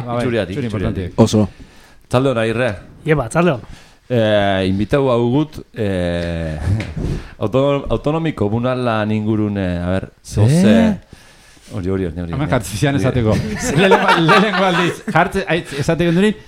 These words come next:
Speaker 1: ze, inbertze bat emate, ez zeute, mani, indiat.
Speaker 2: Ondo, ondo,
Speaker 1: Zein da,
Speaker 2: nire
Speaker 1: gaizki?
Speaker 2: porta iso. Bai. Eh, bueno, <laughs> autonomi komunala, ondizamara eritze zigu izena, eo, igual definizio iztegu lago,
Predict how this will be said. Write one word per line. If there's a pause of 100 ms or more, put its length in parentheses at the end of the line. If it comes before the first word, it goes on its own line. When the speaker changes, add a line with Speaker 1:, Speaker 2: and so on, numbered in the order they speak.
Speaker 1:
ze,
inbertze
bat
emate,
ez
zeute,
mani,
indiat. (480)
Speaker 2:
Ondo,
ondo,
Speaker 1:
Zein
da,
Speaker 2:
nire
Speaker 1:
gaizki?
Speaker 2:
porta
iso. (460)
Bai. (600)
Eh, (100)
bueno, (580)
<laughs>
autonomi
komunala,
ondizamara
eritze
zigu
izena, (600)
eo, (200)
igual
definizio
iztegu
lago,